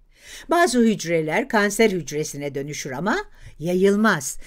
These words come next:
İşte buna karsinoma in situ denir.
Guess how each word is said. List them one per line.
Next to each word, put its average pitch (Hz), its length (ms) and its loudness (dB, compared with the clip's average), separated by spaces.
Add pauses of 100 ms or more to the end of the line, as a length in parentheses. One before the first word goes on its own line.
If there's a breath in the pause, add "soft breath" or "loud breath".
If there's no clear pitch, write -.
(200 loud breath)
İşte 196 440 -4
buna 226 540 2 (300 loud breath)
karsinoma 220 1080 2 (100)
in 196 220 -2
situ 175 500 -8
denir. 127 500 -12